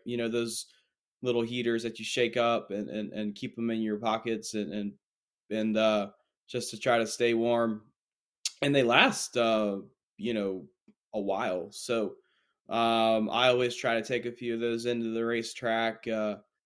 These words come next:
you know, a nice coat, um, as far as pants and stuff, I mean, jeans, you know, that'll work. I don't really wear a hat. I've never really been a, a person to, you know, wear hats and stuff, but hot hands, totally.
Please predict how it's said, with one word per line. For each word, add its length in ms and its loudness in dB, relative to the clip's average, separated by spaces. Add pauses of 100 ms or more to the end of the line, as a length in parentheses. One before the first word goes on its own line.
(120)
you 100 -4
know, 260 0 (640)
a 60 -6
nice 320 4
coat, 420 8 (920)
um, 840 2 (1120)
as 200 -2
far 240 4
as 160 2
pants 420 2
and 100 -10
stuff, 300 -4
I 40 -4
mean, 220 -4
jeans, 360 -2
you 100 -2
know, 160 -2
that'll 300 2
work. 260 2
I 80 4
don't 100 4
really 160 4
wear 180 2
a 80 -4
hat. 400 -6 (300)
I've 140 0
never 300 0
really 200 0
been 180 -2
a, 260 -4 (220)
a 160 -2
person 580 -6
to, 460 -6
you 160 -8
know, 100 -6
wear 240 -6
hats 340 -4
and 100 -8
stuff, 400 -6
but 160 -4
hot 200 2
hands, 360 -2
totally. 560 -2